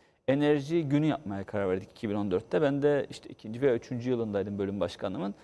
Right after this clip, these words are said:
Dedik ki bir enerji günü yapalım ve geleneksel hale gelsin. Her yıl yapalım bölümümüzde. Artık oturmaya başladı. İlk mezunlarımızı verdik filan. Açılış konuşmasında hocam ben şey dedim. "Bugün," dedim, "biz teknik konuşacağız." Bir de şey yaptım hocam.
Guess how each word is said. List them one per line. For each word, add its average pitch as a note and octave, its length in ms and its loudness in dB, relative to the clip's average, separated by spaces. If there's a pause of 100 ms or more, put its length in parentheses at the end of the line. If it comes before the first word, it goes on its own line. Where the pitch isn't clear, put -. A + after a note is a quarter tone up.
(320)
Dedik C3 300 -4
ki D#3+ 120 -6
bir E3+ 140 -2
enerji D#3 400 2
günü C#3 140 0
yapalım A2 320 0
ve G3 60 2
geleneksel D#3+ 480 2
hale A2 180 0
gelsin. G#2 300 -2
Her E3+ 140 4
yıl D#3 180 2
yapalım C3 400 0 (120)
bölümümüzde. A2 640 -2
Artık C3+ 220 0
oturmaya A#2 420 -2
başladı. A2 360 -2
İlk C3+ 140 -2
mezunlarımızı B2+ 600 0
verdik A2 240 2
filan. A3 320 -2 (1040)
Açılış A3 320 0
konuşmasında C#3 440 -2
hocam G3+ 180 0
ben F#3 80 2
şey D#3 220 0
dedim. A2+ 240 -2
"Bugün," F3+ 220 2
dedim, D3 260 0
"biz E3 240 -2
teknik C#3+ 300 -2
konuşacağız." G#2 600 -10 (880)
Bir D#3+ 60 0
de F#3+ 80 8
şey F3 180 0
yaptım A#2+ 360 0
hocam. G2+ 240 -6